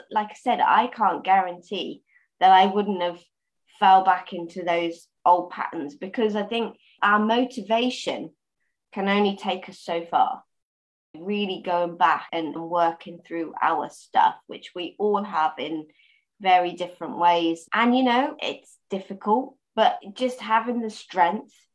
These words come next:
to face that and to acknowledge that and accept that and,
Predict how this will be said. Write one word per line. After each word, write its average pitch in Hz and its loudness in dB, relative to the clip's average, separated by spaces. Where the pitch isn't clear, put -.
to - -16
face 175 -6
that 175 4
and 156 -10
to - -10
acknowledge 170 -4
that 160 2
and 156 -8
accept - 0
that 170 2
and, 151 -12